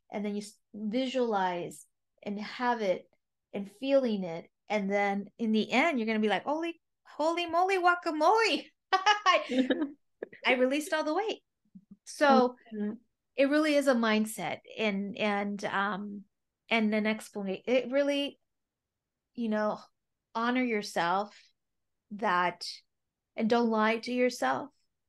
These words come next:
Speaker 1: Be truthful. If you feel it's hard, okay, it's hard. Ask yourself why it's hard. Because I believe there, it's challenging,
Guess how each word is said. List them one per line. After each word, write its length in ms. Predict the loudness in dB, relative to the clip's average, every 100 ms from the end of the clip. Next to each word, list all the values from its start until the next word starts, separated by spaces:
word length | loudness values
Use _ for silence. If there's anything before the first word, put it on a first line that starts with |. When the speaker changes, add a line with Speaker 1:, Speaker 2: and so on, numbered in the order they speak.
| -8
Speaker 1:
Be 180 | -6 -6
truthful. 760 | -8 -4 -4 -4 -8 -10 -10 _ _ _ _ _ -4
If 160 | -2 -2
you 120 | -6
feel 280 | -2 0 2
it's 300 | 0 -2 -6 -4
hard, 380 | -2 0 0 0
okay, 540 | -6 -8 -6 -6 -6 _ _ -8
it's 180 | -8 -8
hard. 300 | -14 -14 -16 _ 0
Ask 240 | 0 0
yourself 320 | -4 -2 -2
why 300 | 0 0 2
it's 260 | 0 -2 -6
hard. 260 | -18 -18 -20 -20 _ _ _ _ _ _ _ _ _ _ _ _ _ _ _ _ -4
Because 760 | -4 0 2 4 2 -2 -12 _ _ _ _ _ _ _ _ _ _ 0
I 160 | 0
believe 560 | 0 -2 0 -2 -2 0
there, 180 | 0 0
it's 220 | -2 -4
challenging, 1000 | -8 -8 -2 0 0 -2 -6 -8 -10 -10